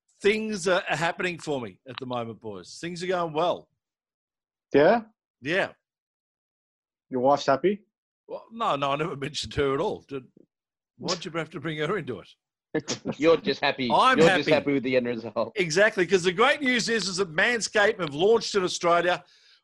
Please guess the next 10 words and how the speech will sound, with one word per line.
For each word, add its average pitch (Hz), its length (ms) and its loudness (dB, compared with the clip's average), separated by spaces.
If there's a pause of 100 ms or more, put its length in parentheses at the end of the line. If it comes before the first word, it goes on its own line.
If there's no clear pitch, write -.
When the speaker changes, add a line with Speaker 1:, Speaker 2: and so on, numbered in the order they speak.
(120)
Speaker 1:
We've 220 260 -2
gone 233 300 2
years 202 340 0
without 160 300 2
the 151 80 -4
right 143 240 0
tools 165 280 -4
for 147 100 -14
the 139 100 -4
job, 143 400 2